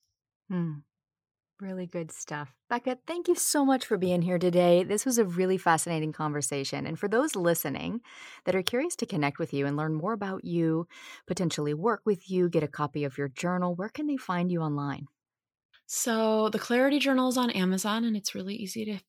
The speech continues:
Speaker 2: find, search for it. You can find me at becca ribbing dot com. That's B E C C A R I B B I N G.
Speaker 1: Awesome. And we'll be sure to link to all that in the show notes. Becca, thank you again for sharing your wisdom with us today.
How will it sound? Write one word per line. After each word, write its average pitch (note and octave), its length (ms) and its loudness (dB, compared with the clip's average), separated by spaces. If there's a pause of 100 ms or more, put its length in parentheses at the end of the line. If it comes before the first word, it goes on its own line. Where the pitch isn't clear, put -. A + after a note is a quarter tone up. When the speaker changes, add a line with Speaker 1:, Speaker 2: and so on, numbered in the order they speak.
Speaker 2:
find, F3 320 -2
search - 280 -2
for D#3 240 -6
it. - 160 -8 (480)
You A3 100 0
can G#3+ 120 -2
find A3 220 0
me A3+ 280 2
at - 240 -6
becca G3 300 -4
ribbing G3 500 -2
dot F#3 240 -6
com. G#3+ 460 -4
That's G3+ 360 -8
B G#3+ 380 -4
E G#3 260 -6
C G#3 340 -6
C G3+ 480 -4
A E3+ 540 -4 (640)
R F#3 440 0
I E3+ 640 -4 (100)
B F#3 340 -4
B E3 320 -4 (160)
I D#3 380 -6
N D3+ 280 -6
G. - 360 -8 (640)
Speaker 1:
Awesome. D#3+ 400 -4
And F3+ 80 -6
we'll F3+ 100 -2
be F3 120 -2
sure E3+ 160 -4
to E3 80 -2
link D#3+ 220 -8
to - 100 -14
all D#3+ 160 -10
that D#3 200 -6
in E3+ 140 -8
the D#3 80 -6
show D#3 240 -6
notes. D3+ 300 -4
Becca, G#3 280 -8 (140)
thank A3+ 260 -4
you A#3+ 140 -6
again F#3+ 340 -6
for F3 120 -10
sharing F3 340 -2
your F3 80 -2
wisdom E3 380 -4
with D#3 160 -6
us D3 180 -6
today. D3 400 -6